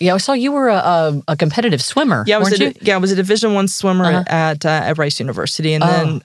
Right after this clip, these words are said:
Speaker 2: um, trying to do Division One sports and engineering was challenging, and I was paying for school, so I
Speaker 1: Yeah.
Speaker 2: came back in state to Georgia Tech. I was a third generation there.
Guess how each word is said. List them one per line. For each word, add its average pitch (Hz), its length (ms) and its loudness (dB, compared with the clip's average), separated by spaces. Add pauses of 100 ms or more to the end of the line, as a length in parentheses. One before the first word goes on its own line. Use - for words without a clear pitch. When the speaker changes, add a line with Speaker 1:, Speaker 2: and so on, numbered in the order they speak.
Speaker 2:
um, 156 340 -2
trying 190 240 0
to 175 80 0
do 170 220 -2
Division 170 320 -2
One 151 100 -2
sports 190 400 -4
and 165 80 -4
engineering 160 540 -2
was 147 120 -4
challenging, 170 640 0
and 151 140 -2
I 147 60 0
was 143 120 -4
paying - 180 -6
for - 140 -16
school, 220 500 -2
so 170 220 -2
I 165 40 2
Speaker 1:
Yeah. 131 60 -2
Speaker 2:
came 175 200 -2
back 170 180 -2
in 160 120 -2
state 135 260 -4
to - 100 -4
Georgia 151 320 -4
Tech. 156 300 -4
I 156 60 0
was 156 140 -4
a 135 220 -2
third 151 240 -4
generation - 560 -6
there. - 220 -10